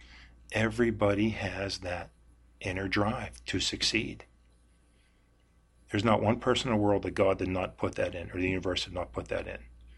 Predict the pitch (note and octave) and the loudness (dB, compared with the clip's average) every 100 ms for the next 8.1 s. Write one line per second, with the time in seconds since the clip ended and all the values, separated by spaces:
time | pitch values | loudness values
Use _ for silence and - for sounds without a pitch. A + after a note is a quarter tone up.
0 | - - - G2 - G2 F#2 - A#2 F2+ | -20 -10 -2 0 0 -2 -4 2 2 4
1 | F#2 - - - _ _ _ _ _ _ | 0 -2 -4 -12 _ _ _ _ _ _
2 | _ _ _ _ _ _ _ _ _ _ | _ _ _ _ _ _ _ _ _ _
3 | _ _ _ - - F#2+ G#2 A2+ F#2 - | _ _ _ -20 -8 4 6 6 2 -6
4 | - - - - - - - - G2+ G2 | -20 -20 -20 -20 -20 -20 -10 0 4 4
5 | - F#2+ - - G2+ G#2+ - - - - | 2 -2 -2 -4 -2 -2 -6 -14 -20 -20
6 | - - - _ _ _ - A#2 G#2 - | -20 -20 -20 _ _ _ -4 0 2 4
7 | A2 F#2+ F#2+ _ - G#2 G2+ F#2+ F#2 F#2 | 6 4 0 _ 0 4 6 6 4 2
8 | - | -2